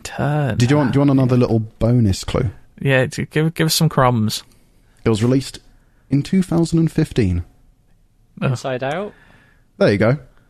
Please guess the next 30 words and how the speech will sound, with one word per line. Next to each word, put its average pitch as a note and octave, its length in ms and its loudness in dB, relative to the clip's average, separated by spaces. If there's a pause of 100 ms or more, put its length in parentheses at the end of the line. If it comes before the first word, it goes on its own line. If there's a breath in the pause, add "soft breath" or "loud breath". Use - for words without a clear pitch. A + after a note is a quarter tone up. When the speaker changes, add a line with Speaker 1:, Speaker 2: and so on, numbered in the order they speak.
(160)
Speaker 2:
One F3 300 4
point D#3 280 2
for - 80 0
Speaker 1:
Ah. G3 40 4
Speaker 2:
Matt. G#3 200 2
Congratulations, G3+ 920 2
Speaker 1:
Turn. G2+ 80 2
Speaker 2:
buddy. C#3 400 2
<laughs> - 400 0
Speaker 3:
I, A#2+ 80 -4
d-, B2 120 -2
I, C#3 160 -2
I C#3+ 200 -2
Speaker 2:
Yeah. G2+ 120 4
Speaker 3:
genuinely E3+ 420 0
don't C3 240 0
think B2+ 220 -2
that G#2+ 220 0
makes - 200 -6
any F#2+ 240 -6
sense. F#2+ 400 -10 (160)
Like, A2+ 220 -4
you B2+ 100 2
Speaker 2:
Yeah. G2+ 160 2
Speaker 3:
might F#3 240 4
as D3+ 120 -2
well C3+ 260 2
be B2+ 120 -2
speaking A#2 520 -6
Japanese. A#2+ 720 -2